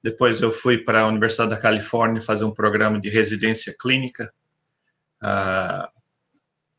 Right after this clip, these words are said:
fiquei nesse programa dois anos e meio.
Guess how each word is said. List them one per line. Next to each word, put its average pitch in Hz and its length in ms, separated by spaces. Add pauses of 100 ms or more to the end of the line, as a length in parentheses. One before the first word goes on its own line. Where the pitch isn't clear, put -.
(100)
fiquei 107 460
nesse 110 260
programa 110 420
dois 107 280
anos 104 240
e 104 40
meio. 135 540